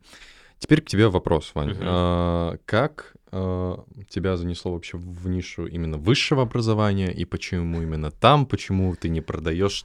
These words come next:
Speaker 1: то же самое, только курсы по В Б?
Speaker 2: <laughs>
Speaker 1: Почему вышка?
Speaker 2: Ну, давай ты не будешь, э, сыпать соль на рану,
Speaker 1: <laughs>
Speaker 2: которую мне сыпят большинство инфобизнесменов, с которыми я общаюсь.
Speaker 1: Да, да, да.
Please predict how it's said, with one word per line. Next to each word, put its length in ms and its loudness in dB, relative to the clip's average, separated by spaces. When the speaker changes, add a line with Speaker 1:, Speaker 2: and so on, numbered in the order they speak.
Speaker 1:
то 80 -6
же 140 -8
самое, 360 -2
только 300 -10
курсы 340 -8
по 140 -6
В 160 -6
Б? 280 4
Speaker 2:
<laughs> 300 -2
Speaker 1:
Почему 260 0
вышка? 460 -4
Speaker 2:
Ну, 80 -16
давай 200 -4
ты 120 -14
не 80 -6
будешь, 380 -2
э, 160 -6
сыпать 280 -8
соль 180 -10
на 100 -8
рану, 160 4
Speaker 1:
<laughs> 120 0
Speaker 2:
которую 360 12
мне 140 12
сыпят 340 6
большинство 340 2
инфобизнесменов, 680 -4
с 20 -16
которыми 320 -12
я 120 -4
общаюсь. 380 -4
Speaker 1:
Да, 300 0
да, 140 2
да. 200 -2